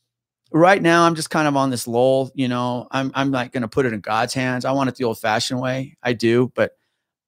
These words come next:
you know, I was that guy for a while where I would go to a, a get-together and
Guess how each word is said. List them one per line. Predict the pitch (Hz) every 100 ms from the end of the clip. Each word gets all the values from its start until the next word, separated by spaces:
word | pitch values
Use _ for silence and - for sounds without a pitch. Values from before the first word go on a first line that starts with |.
| _ _
you | 147
know, | 127 117
I | 127 165
was | 151
that | 143 131
guy | 127 127
for | 131 135
a |
while | 120 113 117 120
where | 117 107
I |
would | 107 107
go | 117 113
to | 113 107
a, | 104 - -
a |
get-together | 110 123 - 139 120 117 113 113
and | 107 98